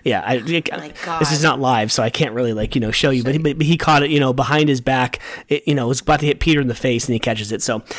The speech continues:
Speaker 1: anyways, so, but that was all we see of, of Matt Murdock, uh, Daredevil. But hopefully, you know, fingers crossed we get that. So,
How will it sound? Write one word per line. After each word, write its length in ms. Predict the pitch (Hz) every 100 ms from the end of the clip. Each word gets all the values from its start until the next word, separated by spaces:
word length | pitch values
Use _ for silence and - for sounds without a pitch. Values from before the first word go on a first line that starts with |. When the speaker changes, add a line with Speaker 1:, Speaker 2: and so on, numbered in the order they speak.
| -
Speaker 1:
anyways, 480 | - 185 160 143 131 - - -
so, 380 | - 165 147 127 - -
but 120 | 170
that 120 | 175
was 140 | 175 165
all 240 | 156 139
we 140 | 143 127
see 240 | - 131
of, 220 | 123 117
of 140 | 156 131
Matt 180 | 135
Murdock, 460 | 131 127 117 110 -
uh, 220 | 120 110
Daredevil. 560 | 117 117 113 107 101 117 -
But 160 | - 117
hopefully, 340 | 143 139 131
you 140 | 113 123
know, 100 | 113
fingers 360 | - 143 117
crossed 300 | - 113 110
we 60 | 113
get 160 | 104 107
that. 180 | 107
So, 260 | - 135 117